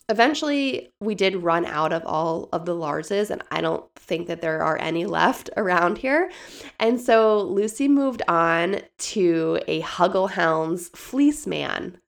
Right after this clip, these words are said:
Now that I'm saying that, it's kind of funny that she had the, she has these boyfriend, boyfriends, <laughs> Lars, and then the fleece man. And, um, Huggle Hounds, I don't think they make the really big fleece man anymore. Maybe they only make the smaller one,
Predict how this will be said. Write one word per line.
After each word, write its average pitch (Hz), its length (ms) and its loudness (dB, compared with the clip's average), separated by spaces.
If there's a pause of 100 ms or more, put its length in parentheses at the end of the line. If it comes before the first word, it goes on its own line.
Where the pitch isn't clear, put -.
(680)
Now 370 100 2
that 494 240 4
I'm 311 100 4
saying 226 420 2
that, 156 480 -4
it's 226 140 -4
kind 359 220 2
of 330 80 4
funny 185 360 2
that 180 180 -8
she 196 300 -2
had 180 220 -2
the, 175 260 -4
she - 160 -4
has 208 160 0
these 190 180 -8
boyfriend, 185 560 -2 (160)
boyfriends, 247 720 4
<laughs> - 0 -
Lars, 196 600 6 (320)
and 190 120 -2
then 180 100 0
the 170 80 -2
fleece 240 380 -6
man. 156 400 -4 (420)
And, 185 500 2 (160)
um, 165 640 0 (140)
Huggle 262 320 0
Hounds, 247 360 -2
I 247 80 -10
don't 339 220 -4
think 330 220 -6
they 359 160 -2
make 196 420 -6
the 196 120 -4
really 185 280 -4
big 156 640 -4
fleece 285 420 -6
man 294 240 -2
anymore. 285 540 0
Maybe 226 240 -2
they 214 140 0
only 202 240 -2
make 196 200 -6
the 185 80 -8
smaller 180 420 -4
one, 240 320 -2